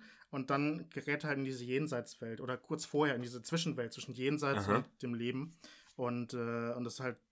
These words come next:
Speaker 1: ziemlich spannend dann auch und visuell mega geil und musikalisch halt einfach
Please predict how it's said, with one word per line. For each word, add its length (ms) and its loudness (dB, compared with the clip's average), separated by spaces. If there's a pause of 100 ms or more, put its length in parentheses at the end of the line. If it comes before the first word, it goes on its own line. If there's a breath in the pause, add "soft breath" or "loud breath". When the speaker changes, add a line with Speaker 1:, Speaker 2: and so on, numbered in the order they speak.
(120)
Speaker 1:
ziemlich 220 0
spannend 420 0
dann 120 -2
auch 320 0
und 340 -4
visuell 600 -2
mega 340 2
geil 340 2
und 220 4
musikalisch 560 2
halt 100 -4
einfach 240 -4